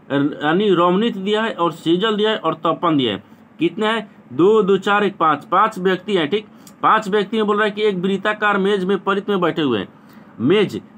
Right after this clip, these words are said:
मेज के केंद्र की ओर मुंह करके बैठे हैं। किधर बैठे हैं? केंद्र की तरफ। देखिए यहाँ पर मान लेते हैं गोला हो गया,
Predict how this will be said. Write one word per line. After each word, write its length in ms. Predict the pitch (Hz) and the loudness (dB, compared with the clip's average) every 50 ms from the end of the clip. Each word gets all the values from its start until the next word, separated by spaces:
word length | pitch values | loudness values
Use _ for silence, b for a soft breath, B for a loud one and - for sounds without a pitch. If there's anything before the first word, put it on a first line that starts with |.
| - - | -6 -2
मेज 280 | 117 160 208 233 202 | 2 2 2 2 0
के 120 | 190 226 208 | -2 -2 -4
केंद्र 400 | 214 - - 233 254 240 233 233 233 | -4 -4 -2 -2 0 0 0 0 -2
की 140 | - 214 196 | -2 0 2
ओर 220 | 185 220 247 233 | 2 4 4 4
मुंह 200 | 220 226 233 226 208 | 4 2 2 0 0
करके 340 | - 214 214 202 - 240 220 | -2 -2 -2 -2 -2 -2 0
बैठे 240 | 196 170 151 147 156 | 0 0 0 0 -2
हैं। 120 | 123 110 | -2 -2
किधर 220 | - 185 185 208 208 | -2 -2 -2 0 0
बैठे 200 | 202 202 - 240 | -2 -2 -2 -2
हैं? 200 | 233 233 214 - - - - - - - - | -4 -4 -6 -10 -16 -20 -20 -20 -12 -4 -2
केंद्र 260 | 185 214 214 208 208 | 0 2 2 0 0
की 140 | 208 226 214 | -2 -4 -4
तरफ। 300 | 180 170 131 120 110 - - - - - | -2 0 0 0 -2 -4 -10 -20 -10 -6
देखिए 280 | 139 143 143 131 107 - - | -6 -4 -2 -4 -4 -4 -2
यहाँ 180 | 120 139 165 185 | 0 2 2 2
पर 160 | 196 196 185 | 2 0 2
मान 200 | 190 190 190 190 | 2 2 2 2
लेते 220 | 190 190 - 190 | 2 0 -2 -2
हैं 140 | 185 190 185 | -2 -2 0
गोला 220 | 156 147 156 151 135 | 0 0 2 2 2
हो 120 | 120 113 | 2 2
गया, 200 | 101 98 92 | 0 -2 -4